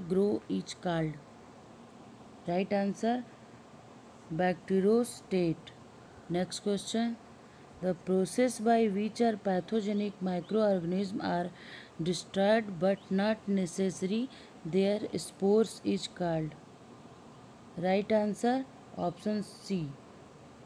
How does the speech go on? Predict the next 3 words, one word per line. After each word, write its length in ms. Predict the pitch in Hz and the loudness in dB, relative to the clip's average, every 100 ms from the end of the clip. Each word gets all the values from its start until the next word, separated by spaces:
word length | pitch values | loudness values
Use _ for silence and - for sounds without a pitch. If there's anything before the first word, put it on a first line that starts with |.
| - - - - - | -20 -20 -20 -14 -4
disinfection। 1120 | 160 226 - - 202 165 190 175 - 196 180 147 - - - - - - - - - - - - - - - - - - - - - - - - - - - - - - - | 0 0 0 -2 -2 0 -4 -4 -8 -6 -6 -8 -12 -20 -20 -20 -20 -20 -20 -20 -20 -20 -20 -20 -20 -20 -20 -20 -20 -20 -20 -20 -20 -20 -20 -20 -20 -20 -20 -20 -20 -20 -12
ऑप्शन 420 | 180 175 - 202 190 | -8 -6 -4 -4 -4
सी। 200 | - | -4